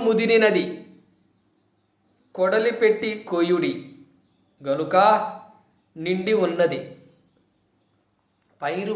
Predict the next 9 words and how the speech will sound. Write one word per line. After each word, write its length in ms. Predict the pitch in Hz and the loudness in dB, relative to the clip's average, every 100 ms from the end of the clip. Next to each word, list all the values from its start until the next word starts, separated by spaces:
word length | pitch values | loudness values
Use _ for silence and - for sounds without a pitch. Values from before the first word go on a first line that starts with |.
| 185 | -6
ముదిరినదంటే 760 | 175 180 185 180 175 170 196 262 - - _ _ _ _ _ _ | -6 -4 -4 -2 -2 -4 -8 -8 -10 -16 _ _ _ _ _ _
అన్యజనులు, 920 | 147 175 202 220 190 180 175 165 165 - - - _ _ _ _ _ _ _ _ _ _ _ _ _ _ _ _ _ | -12 -10 -4 -2 -2 -2 -2 -4 -6 -8 -12 -20 _ _ _ _ _ _ _ _ _ _ _ _ _ _ _ _ _
అన్యజనులు, 960 | 156 165 190 202 208 175 165 147 147 135 - - _ _ _ - | -12 -10 -8 -6 -6 -4 -4 -4 -8 -10 -14 -20 _ _ _ -20
అన్యజనుల 580 | 151 175 190 185 180 165 160 | -14 -10 -8 -4 -4 -4 -6
నిమిత్తం 340 | 160 160 190 170 | -6 -6 -6 -4
మాట్లాడుచున్నాడు. 760 | 151 151 143 135 143 135 127 139 - _ _ _ _ - | -6 -4 -6 -6 -12 -12 -12 -16 -20 _ _ _ _ -20
దోషముల 640 | 123 160 190 180 170 160 151 147 | -6 -4 -4 -6 -6 -4 -4 -6
గురించి, 420 | 143 143 - 131 - - _ _ _ _ _ - | -8 -10 -12 -14 -16 -20 _ _ _ _ _ -8
పాపములు, 600 | 143 151 165 160 156 - | -4 -4 -4 -4 -4 -6